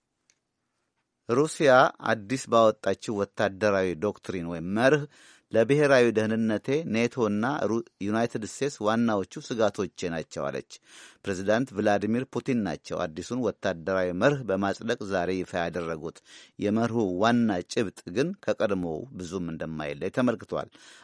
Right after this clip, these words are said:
አዲሱ የሩሲያ ወታደራዊ መመሪያ ኔቶ ማለት የሰሜን አትላንቲክ የጦር ቃል ኪዳን ድርጅት እያደረገ ያለው የመስፋፋት ፖሊሲ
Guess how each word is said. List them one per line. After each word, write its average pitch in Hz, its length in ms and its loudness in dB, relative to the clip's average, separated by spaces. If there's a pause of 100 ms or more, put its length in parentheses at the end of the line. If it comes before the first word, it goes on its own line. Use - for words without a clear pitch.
(120)
አዲሱ 98 380 -6 (100)
የሩሲያ 98 480 0
ወታደራዊ 90 680 -2
መመሪያ 98 400 0 (440)
ኔቶ 110 260 0 (120)
ማለት 92 300 -2
የሰሜን 98 380 -4
አትላንቲክ 95 540 -6
የጦር 90 320 -4
ቃል 92 260 -2
ኪዳን 87 360 -6
ድርጅት 90 440 -6
እያደረገ 92 640 -4
ያለው 92 340 -2
የመስፋፋት 98 720 -6
ፖሊሲ 101 300 -4